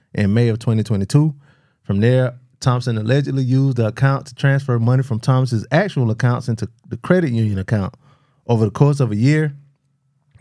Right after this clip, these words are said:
Thompson pulled at least seven hundred thousand dollars from Thomas's accounts before withdrawing large sums of cash.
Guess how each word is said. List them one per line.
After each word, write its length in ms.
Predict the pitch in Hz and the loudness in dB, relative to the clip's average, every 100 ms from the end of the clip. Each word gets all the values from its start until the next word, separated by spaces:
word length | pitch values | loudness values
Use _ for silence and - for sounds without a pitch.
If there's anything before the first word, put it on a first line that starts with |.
| - | 2
Thompson 340 | 160 151 135 | 2 4 0
pulled 500 | 123 151 147 139 139 - _ _ _ | 2 2 2 0 -2 -10 _ _ _
at 140 | - 104 | -2 2
least 380 | 165 151 - - | 2 0 -4 -6
seven 280 | 202 202 180 | -4 0 0
hundred 300 | 175 143 143 | 0 0 0
thousand 340 | 135 123 110 | 0 0 0
dollars 280 | 107 104 98 | -2 -2 -4
from 100 | 98 | -4
Thomas's 480 | - 101 95 92 90 | -2 0 0 -4 -6
accounts 480 | 87 120 127 - - - _ _ _ | 0 2 2 -2 -10 -20 _ _ _
before 280 | 101 131 120 | 0 2 4
withdrawing 580 | 107 101 113 107 104 - | 2 0 0 0 -4 -4
large 380 | 98 104 107 101 | 0 2 2 -2
sums 380 | - 107 104 95 | -4 -2 -2 -4
of 80 | 90 | -4
cash. 500 | 117 104 92 90 | -2 0 -2 -8